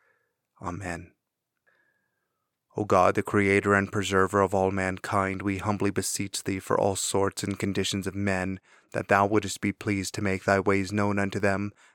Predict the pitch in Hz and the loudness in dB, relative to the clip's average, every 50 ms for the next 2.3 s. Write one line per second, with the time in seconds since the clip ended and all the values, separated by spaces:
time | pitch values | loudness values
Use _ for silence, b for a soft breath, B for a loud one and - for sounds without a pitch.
0 | b b - 104 101 101 98 - - - 107 107 104 110 107 101 - - 107 101 | b b -2 0 0 0 -2 -2 0 2 2 4 2 2 -2 -2 -2 -2 -2 -2
1 | 98 98 - 110 104 104 101 98 101 104 104 104 98 92 92 90 - - 92 90 | -2 -2 -4 -4 -2 0 2 2 2 2 0 0 -2 -4 -4 -6 -6 -6 -8 -8
2 | 87 87 - - - | -10 -10 -14 -16 -18